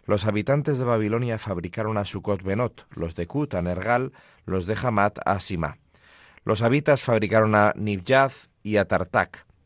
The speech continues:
Los sefarbaítas quemaban a sus hijos en el fuego en honor de Abramelech y de Anamelech, dioses de los sefarbaítas.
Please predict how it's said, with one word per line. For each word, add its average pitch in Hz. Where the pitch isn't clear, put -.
Los 104
sefarbaítas 110
quemaban 107
a 98
sus 92
hijos 101
en 90
el 87
fuego 104
en 87
honor 104
de 101
Abramelech 92
y 107
de 104
Anamelech, 95
dioses 117
de 104
los 101
sefarbaítas. 87